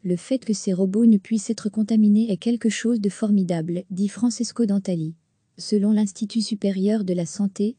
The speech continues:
près de dix pour cent des cent vingt mille contaminés officiellement recensés dans le pays appartiennent au personnel médical.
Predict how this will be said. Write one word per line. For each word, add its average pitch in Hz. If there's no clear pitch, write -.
près 233
de 196
dix 196
pour 208
cent 220
des 170
cent 226
vingt 214
mille 226
contaminés 202
officiellement 202
recensés 196
dans 196
le 165
pays 190
appartiennent 208
au 170
personnel 208
médical. 175